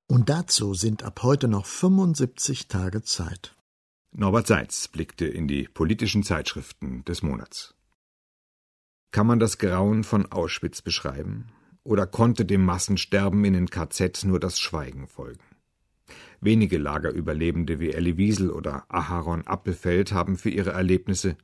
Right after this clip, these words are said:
Speaker 2: Worte gefunden. Meist waren es erst die Kinder der jüdischen Opfer, die die Last des Schweigens ihrer Eltern thematisierten.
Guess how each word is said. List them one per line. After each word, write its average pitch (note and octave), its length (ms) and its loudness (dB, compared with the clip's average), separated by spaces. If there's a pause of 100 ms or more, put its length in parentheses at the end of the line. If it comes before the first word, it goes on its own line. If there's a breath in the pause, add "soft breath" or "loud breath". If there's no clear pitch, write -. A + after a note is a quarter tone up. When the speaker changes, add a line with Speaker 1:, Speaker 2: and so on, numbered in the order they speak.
(140)
Speaker 2:
Worte E2+ 300 -4
gefunden. - 560 -16 (760 soft breath)
Meist G2+ 340 -2
waren G2+ 220 4
es G2 120 2
erst F#2+ 260 -2
die G2 80 0
Kinder A#2+ 340 4
der D2 120 -2
jüdischen D#2 420 -4
Opfer, F#2+ 340 0 (640 loud breath)
die A2 60 0
die G2+ 100 6
Last - 480 0
des - 140 -6
Schweigens E2 560 -4
ihrer D#2 340 -10
Eltern C#2+ 560 -8
thematisierten. - 720 -8